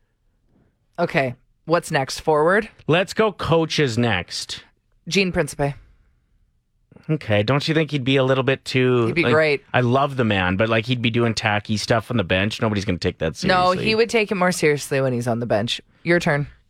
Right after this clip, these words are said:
Speaker 2: Uh, I'm going with Tommy Chong.
Speaker 1: Can you remind me who that is?
Speaker 2: Cheech and Chong.
Speaker 1: Oh!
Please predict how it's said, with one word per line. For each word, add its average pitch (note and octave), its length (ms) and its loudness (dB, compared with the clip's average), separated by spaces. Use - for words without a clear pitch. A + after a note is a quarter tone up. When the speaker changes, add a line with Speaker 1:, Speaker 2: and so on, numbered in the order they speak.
Speaker 2:
Uh, D3 40 2
I'm C#3 300 2
going F3 180 4
with D#3 120 0
Tommy D3+ 360 0
Chong. C3+ 520 0
Speaker 1:
Can F#3+ 120 0
you - 20 6
remind D3 200 2
me C#3+ 60 0
who C#3+ 80 -2
that B2+ 140 0
is? D3 120 -6
Speaker 2:
Cheech C#3+ 300 2
and C3+ 120 2
Chong. C#3+ 440 2
Speaker 1:
Oh! G4 600 4